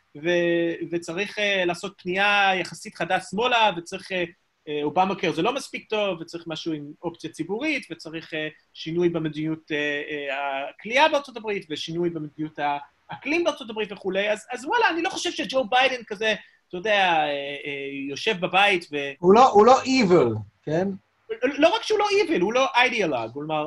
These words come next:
Speaker 1: אה,
Speaker 2: כן.
Speaker 1: evil זה משהו אחר, אני לא יודע, אני לא, אני לא חושב שהוא אידיאולוג במובן הזה שנורא חשוב לו, אה, אה, שהוא מאמין באמת שהשוק כאילו יפתור את כל הבעיות. אה,
Speaker 2: נכון.
Speaker 1: אה, אה, אז, אז במובן הזה, ש-,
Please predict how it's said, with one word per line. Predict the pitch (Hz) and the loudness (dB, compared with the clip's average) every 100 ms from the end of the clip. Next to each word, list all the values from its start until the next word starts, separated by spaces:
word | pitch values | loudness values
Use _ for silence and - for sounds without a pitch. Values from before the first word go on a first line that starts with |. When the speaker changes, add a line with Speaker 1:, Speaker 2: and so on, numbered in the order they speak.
| - | -6
Speaker 1:
אה, | - 190 160 175 | -8 -6 -6 4
Speaker 2:
כן. | 196 123 104 _ _ - | 4 4 -6 _ _ -8
Speaker 1:
evil | 285 320 | -2 -2
זה | 269 | 0
משהו | 254 254 220 | -4 -2 -6
אחר, | - 160 | -2 -2
אני | 160 | -2
לא | 190 | -4
יודע, | 147 135 | -6 -6
אני | |
לא, | 170 190 180 175 _ _ - | -6 -4 -6 -8 _ _ -10
אני | 196 214 | -6 -2
לא | 240 | -4
חושב | 247 254 240 | -4 -8 -8
שהוא | 240 | -8
אידיאולוג | 208 165 185 208 175 | -6 -2 0 0 0
במובן | 185 165 185 | -2 -4 -4
הזה | 185 185 | -6 -6
שנורא | 185 160 151 160 226 | -4 -2 0 4 4
חשוב | 208 190 - 233 220 196 | 2 -4 -4 -4 -4 2
לו, | 190 190 190 _ _ - | 2 2 -4 _ _ -2
אה, | 147 | 0
אה, | 147 170 170 | 0 -6 -8
שהוא | - 170 190 | -10 -6 0
מאמין | 175 165 196 254 202 | 2 2 -2 -2 -2
באמת | 202 220 | 0 -2
שהשוק | - 180 - 220 220 - _ | -2 -6 -6 -8 -10 -14 _
כאילו | 170 147 | -6 -6
יפתור | - 185 170 | -6 -4 -4
את | 170 | -4
כל | 165 160 | -6 -4
הבעיות. | 156 151 147 123 127 | -2 -2 -2 -6 -8
אה, | 120 117 _ _ | -8 -8 _ _
Speaker 2:
נכון. | 104 147 | -4 -2
Speaker 1:
אה, | 131 123 123 _ - | -2 -8 -14 _ -10
אה, | 127 120 120 113 - | -6 -6 -6 -8 -10
אז, | 135 131 160 | -12 -10 -12
אז | 135 - | -10 -6
במובן | 143 156 233 | -6 -2 -4
הזה, | 240 226 254 247 233 | -2 -2 0 0 -4
ש-, | 180 | -8